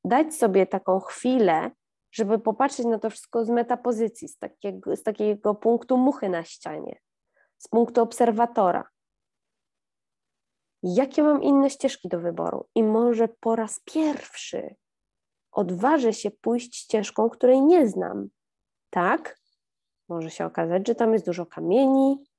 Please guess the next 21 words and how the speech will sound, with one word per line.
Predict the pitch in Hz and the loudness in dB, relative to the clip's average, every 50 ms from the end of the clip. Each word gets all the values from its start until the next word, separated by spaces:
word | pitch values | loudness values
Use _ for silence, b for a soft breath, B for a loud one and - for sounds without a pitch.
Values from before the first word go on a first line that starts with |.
| _ _ - | _ _ -2
albo | 180 180 165 165 | -2 -2 0 -2
jakieś | 165 - - 175 - | -6 -6 -8 -14 -10
pokrzywy | - - 202 - - - 302 302 269 277 277 | -8 -8 -8 -6 -2 0 2 4 4 4 4
na, | 269 277 269 269 269 - - | 4 4 2 0 -2 -4 -2
na | 254 262 262 240 | 0 2 2 2
drodze. | 233 254 254 254 233 226 240 247 247 247 247 - _ _ _ _ _ _ | 2 2 0 0 0 0 0 0 0 -2 -4 -12 _ _ _ _ _ _
Tak, | - 180 190 240 240 - | 0 0 0 0 0 -4
może | 214 214 214 208 - | -4 -4 -4 -6 -6
się | - 190 | -10 -6
to | - 190 | -4 -4
okazać. | 185 180 - 180 175 180 202 247 359 359 _ - _ _ _ _ _ _ _ _ _ _ _ _ _ _ _ _ _ _ _ _ _ _ _ _ | -4 -4 -4 -6 -6 -4 -2 -4 -4 -6 _ -20 _ _ _ _ _ _ _ _ _ _ _ _ _ _ _ _ _ _ _ _ _ _ _ _
Ale | - 220 220 220 202 196 196 190 190 190 196 - _ _ - 185 | 0 2 2 4 4 4 4 2 2 0 -2 -6 _ _ -12 -8
może | 185 190 202 202 208 220 | -4 -4 -2 -2 -2 -4
się | 202 - 196 | -6 -8 -10
też | - 202 190 - | -8 -8 -6 -6
okazać, | 196 - - 185 180 185 196 202 196 - | -8 -4 -2 -2 0 0 -2 -4 -4 -8
że | 196 | -10
to | - - 202 | -8 -6 -6
jest | 196 214 - _ - | -6 -6 -8 _ -18
ścieżka, | - - - - 196 196 - - 202 202 | -16 -10 -4 -4 -4 -4 -4 -4 -4 -4
która | 202 - - - 202 190 185 185 - 180 180 175 175 180 | -4 -4 -4 -2 0 0 0 0 0 0 -2 -2 -4 -8